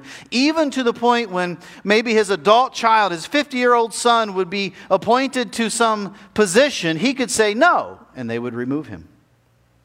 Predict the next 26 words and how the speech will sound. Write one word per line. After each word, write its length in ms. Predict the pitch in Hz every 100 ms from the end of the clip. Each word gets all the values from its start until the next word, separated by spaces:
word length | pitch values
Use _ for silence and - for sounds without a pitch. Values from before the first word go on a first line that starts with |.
| _ _ _ _ _ _ _ _ -
Absolute 560 | 226 220 - 220 214
authority. 560 | 208 202 220 214 190 143 _ _ _ _ _ _ _ _ _ _ _ _ _
And 120 | 165
of 40 | 165
course, 320 | 220 220 -
even 240 | 196 202 196
in 100 | 190
this 240 | 196 196
world, 320 | 165 151 127
many 380 | 131 170 175 175
fathers, 500 | 160 180 170 143 123
I 100 | 147
am 120 | 139
sure, 360 | 135 - 170 143
were 160 | 123 131
not 280 | 156 156
this 200 | 151 135 -
evil, 480 | 180 214 139 120 117 - -
but 160 | 139 156
they 140 | 143
had 260 | 135 175 165
the 80 | 131
power 420 | - 175 170 127
to 80 | 110
do 200 | 175 247
so. 320 | - 98